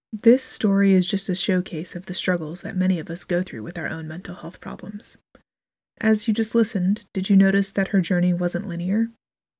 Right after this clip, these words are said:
There were ups and downs. We all have room to improve,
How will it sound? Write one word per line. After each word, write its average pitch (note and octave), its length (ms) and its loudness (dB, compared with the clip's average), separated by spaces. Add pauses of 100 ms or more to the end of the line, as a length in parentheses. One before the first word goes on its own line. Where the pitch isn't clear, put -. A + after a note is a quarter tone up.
(160)
There F#3+ 140 4
were F3 100 0
ups - 240 -4
and E3+ 120 -2
downs. E3+ 380 -4 (840)
We A#3 140 6
all A3+ 140 4
have F#3 200 -2
room F3 200 -2
to - 120 -4
improve, E3+ 540 -4